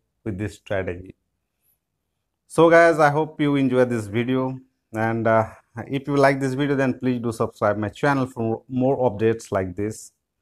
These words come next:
And, uh, if, if you, if you have any idea about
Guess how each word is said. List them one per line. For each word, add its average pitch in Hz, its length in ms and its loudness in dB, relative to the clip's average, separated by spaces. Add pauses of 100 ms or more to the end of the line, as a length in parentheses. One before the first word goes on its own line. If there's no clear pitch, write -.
(380)
And, 117 320 2
uh, 123 220 6
if, 151 160 -4
if 156 200 -6
you, 156 140 -2
if 190 320 -2
you 143 120 2
have 165 240 2
any 170 220 0
idea 113 600 2 (340)
about 107 500 -2